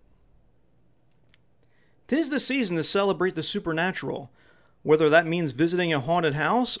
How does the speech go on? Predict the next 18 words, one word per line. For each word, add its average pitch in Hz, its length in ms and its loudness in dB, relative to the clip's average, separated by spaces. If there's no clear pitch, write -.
or 170 200 0
donning 185 460 0
a 240 60 2
spooky 240 420 -8
costume. 226 640 -2
But 170 180 0
while 202 320 0
some 320 380 -2
might 294 180 0
scare 220 380 2
themselves 202 540 0
silly 226 320 0
in 147 80 2
the 143 80 0
name 170 220 -2
of 143 80 -8
Halloween 170 440 0
fun, 175 440 0